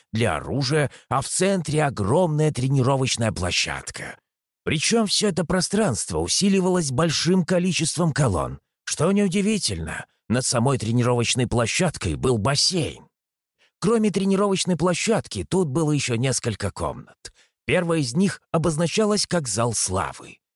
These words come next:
И тут уже была небольшая статуэтка, даже две. Когда и кто их создал, я не знал.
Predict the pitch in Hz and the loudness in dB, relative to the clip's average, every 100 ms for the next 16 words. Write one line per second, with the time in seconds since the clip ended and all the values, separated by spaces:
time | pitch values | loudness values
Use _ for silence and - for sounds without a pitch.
0 | - 135 139 220 196 185 185 165 160 175 | -4 -2 2 0 2 2 2 2 2 2
1 | 147 135 123 - 127 - 117 107 113 120 | 0 0 -2 -2 -2 -2 -4 -2 0 0
2 | 92 - - - _ - 120 113 104 170 | -2 -8 -14 -14 _ -6 -4 -2 -2 -2
3 | 113 _ _ _ _ 143 98 101 143 - | -2 _ _ _ _ -4 -2 0 0 0
4 | 139 123 104 - 151 165 120 139 123 87 | 0 0 0 -2 0 -2 -2 0 0 0
5 | 82 120 110 135 87 80 69 65 60 | -2 0 2 0 -2 -6 -6 -10 -12